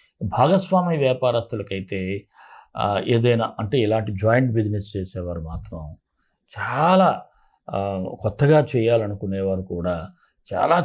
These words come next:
చాలా ఆలోచించి డెసిషన్ తీసుకోవటం, ఒక నిర్ణయానికి రావటం చాలా మంచిది. షేర్ మార్కెట్ అయితే చిన్నపాటి లాభాలు అయితే కనిపిస్తూ ఉన్నాయి. చిరు వ్యాపారస్తులకి బాగానే ఉంది, కాస్త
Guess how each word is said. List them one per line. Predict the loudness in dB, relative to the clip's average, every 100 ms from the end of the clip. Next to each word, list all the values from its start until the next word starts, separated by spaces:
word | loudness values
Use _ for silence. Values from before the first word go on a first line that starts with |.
| 2
చాలా | 2 4
ఆలోచించి | 2 0 -4 -10 -8
డెసిషన్ | -6 -6 -8 -10 -8 -8
తీసుకోవటం, | -10 -12 -14 -12 -10 -12 _ -20 _ _
ఒక | -8 -4
నిర్ణయానికి | -2 0 4 6 6 4 0
రావటం | -2 -2 -4 -8 -8 -6
చాలా | -4 -4
మంచిది. | -6 -12 -12 -12 -14 _ _ _ _ _
షేర్ | 4 4 6
మార్కెట్ | 2 2 0 0
అయితే | -2 0 -2 -2
చిన్నపాటి | -4 -6 -6 -2 -4 -4
లాభాలు | -2 0 0 2 0
అయితే | 0 -4
కనిపిస్తూ | -6 -8 -10 -8 -4 -4
ఉన్నాయి. | -4 -6 -6 -12 -14 _ _ -6
చిరు | -4 0
వ్యాపారస్తులకి | 0 2 0 0 -4 -10 -6 -6 -6 -10 _ _ -4
బాగానే | -2 0 0 0
ఉంది, | -2 -4 -6 -10 _ _ _
కాస్త | -8 -8 -4